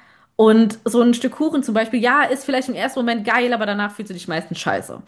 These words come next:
So, und das möchte ich halt einfach nicht, sondern da werde ich dann ganz bewusst sagen,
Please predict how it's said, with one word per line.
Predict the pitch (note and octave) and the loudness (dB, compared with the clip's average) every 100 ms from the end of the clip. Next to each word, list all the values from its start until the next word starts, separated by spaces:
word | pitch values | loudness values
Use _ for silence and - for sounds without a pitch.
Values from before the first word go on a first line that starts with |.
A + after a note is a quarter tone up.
| - - - | -20 -18 -18
So, | - F#3+ D#3 - - | 0 2 2 -2 -4
und | A3+ A#3 | 2 4
das | C4 C#4 - - | 4 2 -8 0
möchte | A3+ A#3 | 0 0
ich | G#3 | -4
halt | G3+ | -2
einfach | - G3 E3+ | -2 -2 0
nicht, | A3 D4+ F#4 - - | 2 2 0 -12 -4
sondern | A#3 A3+ | 0 2
da | A3+ A#3+ | 2 2
werde | A#3+ | 2
ich | G#3 G#3 | -2 -4
dann | G3 F#3+ | -6 -2
ganz | A3 D4 | -2 -2
bewusst | D4 C4 C4+ - | -4 -4 -6 -4
sagen, | G3+ G3 G3+ G#3 | -2 -2 -2 -4